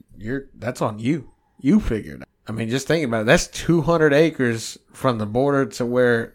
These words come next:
the nearest dirt road was. Like, could you ima-, imagine walking that far? That's like, what, a mile? How many fucking miles is that? And it,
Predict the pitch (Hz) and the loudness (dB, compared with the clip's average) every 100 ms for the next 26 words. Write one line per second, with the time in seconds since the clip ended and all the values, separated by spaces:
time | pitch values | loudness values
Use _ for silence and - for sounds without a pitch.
0 | - 117 113 127 135 123 - 113 110 123 | -10 -8 -4 -2 0 -2 -4 -16 -4 2
1 | 135 139 107 117 135 107 101 60 50 _ | 2 0 0 2 2 -2 -8 -12 -16 _
2 | _ 107 107 120 147 117 185 139 143 - | _ -6 -4 -2 0 0 0 -2 -2 -6
3 | 110 - _ _ - 117 110 113 147 147 | -18 -20 _ _ -10 -6 -2 0 2 0
4 | 120 120 131 143 147 143 139 139 - _ | 0 4 4 4 0 -6 -8 -12 -18 _
5 | _ 110 131 139 - 143 160 143 - 127 | _ -2 -2 -2 -2 0 0 -2 -4 -6
6 | - 123 101 90 92 101 147 165 139 120 | -2 -4 -4 -8 -12 -10 -10 -12 -14 -12
7 | 147 139 147 135 117 107 - 110 131 151 | -12 -10 -12 -12 -14 -14 -12 -8 -4 -4
8 | 143 - - - - _ _ 110 113 104 | -8 -16 -16 -16 -18 _ _ -6 -6 -6